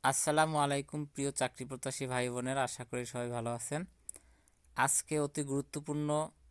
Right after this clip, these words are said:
একশোটি সাধারণ জ্ঞান নিয়ে আপনাদের সাথে আলোচনা করব, আশা করি শেষ পর্যন্ত দেখবেন। ন্যাটো কোন ধরনের জোট?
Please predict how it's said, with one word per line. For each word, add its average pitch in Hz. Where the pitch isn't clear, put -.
একশোটি 151
সাধারণ 139
জ্ঞান 131
নিয়ে 127
আপনাদের 127
সাথে 131
আলোচনা 120
করব, 127
আশা 139
করি 123
শেষ 120
পর্যন্ত 120
দেখবেন। 117
ন্যাটো 156
কোন 160
ধরনের 143
জোট? 123